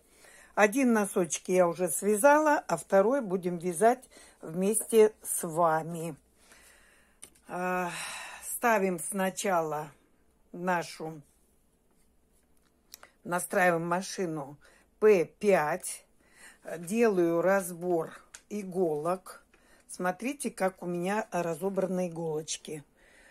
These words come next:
Верхняя, дальняя фантура и нижняя фантура. Вот иглы между иголочками. Видите?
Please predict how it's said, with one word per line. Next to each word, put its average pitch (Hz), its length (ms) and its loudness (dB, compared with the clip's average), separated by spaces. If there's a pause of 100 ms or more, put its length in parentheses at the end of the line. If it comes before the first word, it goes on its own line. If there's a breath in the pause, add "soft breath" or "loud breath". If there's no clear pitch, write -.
(640 soft breath)
Верхняя, 185 960 2
дальняя 175 540 2
фантура 247 600 2 (140)
и 202 120 -4
нижняя 180 440 -2
фантура. 170 640 -6 (160)
Вот 170 360 -6
иглы 220 600 2
между 190 1000 2 (640 soft breath)
иголочками. 165 1200 4 (240)
Видите? 190 640 -2